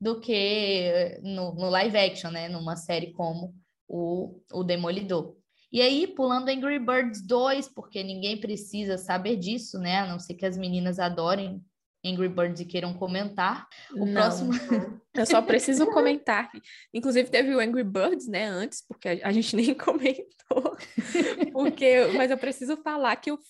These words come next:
Speaker 2: fui ao cinema assistir Angry Birds. Eu acho que era um dia que, assim, eu não, só tava, eu tava no shopping e eu queria ver alguma coisa. Eu, ah, Angry Birds. Mas foi a primeira vez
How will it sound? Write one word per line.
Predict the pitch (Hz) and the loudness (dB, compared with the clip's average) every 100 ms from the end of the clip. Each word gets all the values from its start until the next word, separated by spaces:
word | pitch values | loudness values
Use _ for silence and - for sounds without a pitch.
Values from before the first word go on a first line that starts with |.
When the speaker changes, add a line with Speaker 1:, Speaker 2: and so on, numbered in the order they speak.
| - | -6
Speaker 2:
fui | 320 403 | -2 -2
ao | 392 | -2
cinema | - 339 247 240 240 | -8 -6 -4 -4 -6
assistir | - - - 220 | -10 -14 -8 -6
Angry | 196 214 214 | -4 -4 -4
Birds. | 185 175 208 226 - - - - | -2 -2 -2 -4 -10 -20 -20 -10
Eu | 196 | -4
acho | 196 - - | -4 -4 -8
que | - | -4
era | 233 | -2
um | 330 | 0
dia | 277 294 | 0 -2
que, | 302 - 302 | -4 -4 -6
assim, | 302 - 269 | -6 -8 -4
eu | 247 | -4
não, | 262 220 220 _ | -4 -8 -14 _
só | - 392 | -4 -2
tava, | - 494 | 0 0
eu | 494 | 2
tava | 480 480 | 4 4
no | 403 | 4
shopping | 294 - 294 285 240 | 2 2 2 2 0
e | 233 | 0
eu | 226 | 0
queria | 277 277 277 | 0 0 0
ver | 226 | 0
alguma | 185 190 180 | -2 -4 -10
coisa. | - 254 185 226 | -6 -4 -2 -2
Eu, | 277 | -2
ah, | 370 285 | -2 -2
Angry | 294 302 - 285 311 | -2 -2 0 4 4
Birds. | 254 190 180 185 - - - | 4 2 2 -2 -8 -14 -2
Mas | 214 233 | -2 2
foi | 269 | 2
a | 240 | 2
primeira | 247 240 240 254 311 | 2 4 6 6 4
vez | 311 240 214 196 220 - - | 2 2 4 4 2 -4 -12